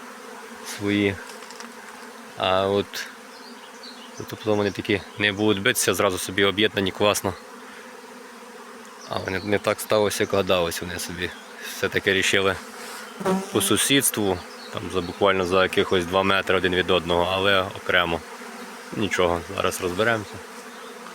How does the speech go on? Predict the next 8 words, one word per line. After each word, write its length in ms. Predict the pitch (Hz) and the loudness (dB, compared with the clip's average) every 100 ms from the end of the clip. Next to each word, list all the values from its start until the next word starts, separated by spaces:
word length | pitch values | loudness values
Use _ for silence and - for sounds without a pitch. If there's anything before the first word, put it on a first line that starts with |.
| - - - - - - - - | -16 -16 -16 -16 -16 -14 -14 -4
Значить, 320 | 120 117 110 | -2 0 0
йдемо, 400 | 101 127 127 120 101 - - - - - - - - - - - - - - | 2 2 4 2 0 -4 -6 -10 -14 -16 -16 -16 -16 -18 -18 -18 -18 -16 -8
подивимося, 440 | 104 107 98 - | 2 4 4 0
що 100 | - | -4
там 180 | 101 95 | -4 -2
той 160 | 95 131 | 2 2
сидить 300 | - 101 - | 4 2 4
рій. 180 | 101 | 2